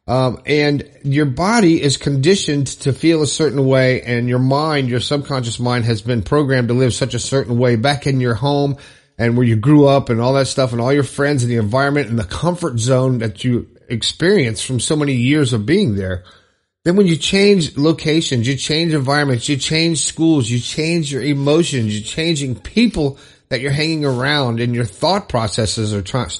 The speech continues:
trying to change. And so you step into this river of change and go to college, and your body is flipping out. Your subconscious is going, "Hey, th-, I can't predict this.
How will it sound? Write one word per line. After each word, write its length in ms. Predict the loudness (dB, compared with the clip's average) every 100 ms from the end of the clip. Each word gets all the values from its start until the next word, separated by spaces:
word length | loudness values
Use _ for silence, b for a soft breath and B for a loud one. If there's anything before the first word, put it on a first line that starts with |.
| -16 _
trying 360 | -4 0 0 0
to 100 | -2
change. 600 | -2 -2 -2 -2 -6 -10 b b b b _
And 100 | -6
so 120 | -2
you 160 | 0 0
step 340 | 0 0 -2
into 200 | -2 0
this 200 | 0 0
river 260 | 0 0 0
of 120 | -2
change 360 | -2 -2 0 0
and 80 | 2
go 120 | 2
to 80 | 0
college, 840 | -4 -6 -2 0 2 0 -4 b b b b _ -4
and 180 | -2
your 120 | 0 0
body 500 | 2 2 4 2 0
is 320 | -2 -4 -2
flipping 340 | -2 -2 0
out. 220 | 0 0
Your 100 | 0
subconscious 680 | -2 0 -2 0 -2 0 -2
is 120 | -2 -2
going, 240 | -2 -2
"Hey, 320 | 0 2 2
th-, 260 | 0 -2 -6
I 120 | -8 -4
can't 260 | -2 -2
predict 440 | 0 0 0 -2 0
this. 420 | 0 0 -4